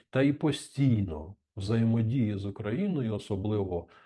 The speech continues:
в енергетичній сфері і інших життєво необхідних для України в умовах війни секторах. Ну, відповідь насправді лежить на поверхні. Від самого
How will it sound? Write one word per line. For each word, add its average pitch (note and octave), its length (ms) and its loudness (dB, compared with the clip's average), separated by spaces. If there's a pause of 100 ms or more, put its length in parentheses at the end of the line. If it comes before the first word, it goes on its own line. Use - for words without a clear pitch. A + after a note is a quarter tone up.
(200)
в G#2 280 0
енергетичній G#2+ 920 0
сфері G#2 680 -4 (280)
і C#3 60 6 (120)
інших A2+ 720 0 (320)
життєво G#2+ 800 0
необхідних A2+ 1080 0 (260)
для A2 200 2
України A2 640 0
в G2 220 -8
умовах G#2+ 760 0 (340)
війни G2+ 760 0
секторах. G2 680 -6 (360)
Ну, F3 380 6 (540)
відповідь C#3+ 560 6
насправді B2 500 6
лежить A2 520 2 (280)
на G#2+ 140 -2
поверхні. - 600 -6 (480)
Від B2+ 160 4
самого A#2 840 4